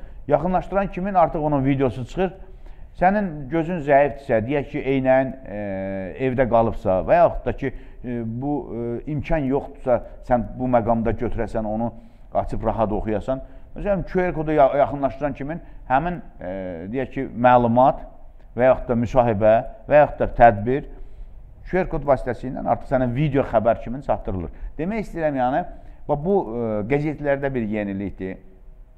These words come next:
Məsələn, indi, e, rekeçiliyi ilə bağlı problemlər var. E,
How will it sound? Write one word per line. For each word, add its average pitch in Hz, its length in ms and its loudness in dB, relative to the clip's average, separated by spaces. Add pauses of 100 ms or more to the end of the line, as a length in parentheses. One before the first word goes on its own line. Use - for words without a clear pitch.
(360)
Məsələn, 147 480 2
indi, 156 240 -2 (560)
e, 80 80 -10 (400)
rekeçiliyi 123 560 -4
ilə 110 160 -2
bağlı 104 300 4 (320)
problemlər 101 640 2
var. 90 220 0 (480)
E, 92 80 -10